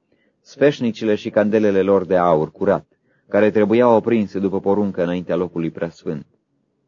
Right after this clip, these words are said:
florile, candelele și mucările de aur, de aur foarte curat,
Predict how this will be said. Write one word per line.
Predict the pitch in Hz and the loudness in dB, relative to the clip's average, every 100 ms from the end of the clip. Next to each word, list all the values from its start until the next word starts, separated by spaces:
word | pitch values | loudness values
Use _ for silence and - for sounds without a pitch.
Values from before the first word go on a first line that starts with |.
| _ _ | _ _
florile, | - 143 135 95 85 | 2 4 4 2 0
candelele | - 90 92 113 92 80 73 _ _ _ | 0 -4 0 2 2 0 -4 _ _ _
și | - | -4
mucările | 113 117 107 135 131 113 98 | 0 0 2 2 2 4 2
de | 95 | 4
aur, | 95 87 73 76 | 4 2 0 0
de | 92 | 2
aur | 101 101 | 4 2
foarte | - 120 104 - | 2 0 0 -2
curat, | 87 90 80 | -6 -4 -6